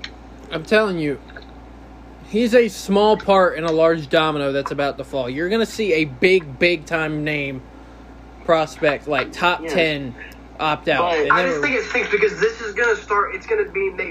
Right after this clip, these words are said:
Speaker 3: it's gonna, numbers are gonna grow. It's not even gonna be legitimate teams playing anymore for these football teams. It's not gonna be fun to watch. It's gonna be
Speaker 2: Okay.
Speaker 3: third stringers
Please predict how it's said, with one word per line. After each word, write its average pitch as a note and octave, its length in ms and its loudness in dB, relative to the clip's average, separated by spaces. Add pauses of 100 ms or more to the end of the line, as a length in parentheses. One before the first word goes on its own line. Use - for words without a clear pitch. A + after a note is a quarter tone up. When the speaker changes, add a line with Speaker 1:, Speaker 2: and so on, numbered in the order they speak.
Speaker 3:
it's E3+ 180 -14
gonna, G3+ 200 0
numbers G3+ 340 -2
are G3+ 60 -4
gonna E3 140 -10
grow. E3+ 440 -4 (240)
It's F3 160 -6
not A3 140 4
even A3 160 2
gonna G3+ 140 0
be G3 80 -4
legitimate F3+ 500 -10
teams F3 260 -14 (120)
playing F3 260 -4
anymore D3+ 300 -4
for - 120 -14
these G#2 140 -16
football - 360 -6
teams. - 280 -4
It's - 160 -2
not E3+ 100 2
gonna E3 140 -4
be D3 100 -6 (100)
fun D#3+ 140 0
to D3 80 -2
watch. - 400 -2 (240)
It's D3+ 100 -2
gonna D3+ 140 0
be C#3 60 -2
Speaker 2:
Okay. C#3 100 -4
Speaker 3:
third C#3 240 2
stringers D#3 440 0